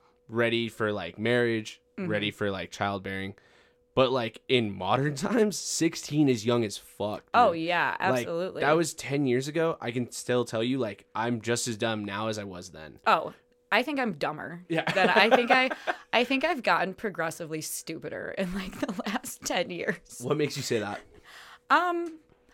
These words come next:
Speaker 2: I don't know if I've gotten progressively stupider, but I think when you're a teenager, like, when
Speaker 1: Mm.
Speaker 2: you're seventeen, eighteen, like, you think you have the world figured out. And then
Speaker 1: Hundred percent.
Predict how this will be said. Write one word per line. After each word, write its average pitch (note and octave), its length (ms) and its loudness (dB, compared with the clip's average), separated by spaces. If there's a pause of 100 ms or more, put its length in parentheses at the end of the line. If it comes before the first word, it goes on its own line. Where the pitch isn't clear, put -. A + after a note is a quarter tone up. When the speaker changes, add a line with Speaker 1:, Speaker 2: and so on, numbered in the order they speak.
(200)
Speaker 2:
I F4+ 40 2
don't A#4+ 160 0
know A3+ 140 6
if A3 120 0
I've G#3+ 100 -4
gotten E3+ 260 0
progressively D#3 540 -8
stupider, D#3 680 -6
but E3 120 -2
I E3 100 0
think B3 320 -4
when D4 140 -2
you're G3 160 0
a E3+ 40 -2
teenager, D3+ 800 -6
like, F#3 140 -8
when G#3 100 -4
Speaker 1:
Mm. A#3+ 40 -4
Speaker 2:
you're D#4+ 100 -6
seventeen, F#3+ 400 -8
eighteen, D#3 340 -10
like, D3+ 180 -10
you E3+ 220 -10
think D#3+ 380 -10
you D#3 140 -8
have C#3+ 260 -6
the C#3+ 100 -8
world C#3+ 400 -10
figured D3 300 -10
out. D3+ 340 -6
And E3 160 -6
then D3+ 200 -4
Speaker 1:
Hundred F#2+ 180 -6
percent. - 320 -14